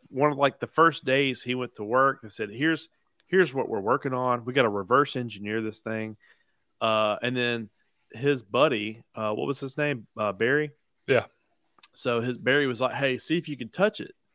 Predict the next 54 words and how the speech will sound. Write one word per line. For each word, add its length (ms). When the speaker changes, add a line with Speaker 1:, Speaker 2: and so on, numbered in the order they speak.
Speaker 1:
And 160
then 300
he 140
went 160
in 400
and 100
he 60
ba-, 240
he 260
basically 680
said, 420
you 80
know, 200
like, 280
uh, 260
like 220
if 100
you 80
take 240
two 160
magnets, 640
polarizing 680
magnets 640
going 120
together, 240
they 100
push 320
against 300
each 140
other, 200
right? 320
That's 180
how 200
it 40
was 280
with 200
his 200
whole 200
body, 320
with 160
his 120
hand 360
and 80
everything. 280
Speaker 2:
Like, 60
he, 140
he 100
Speaker 1:
Like 120
Speaker 2:
couldn't, 220
he 140
could 280
not 240
touch 220
it. 120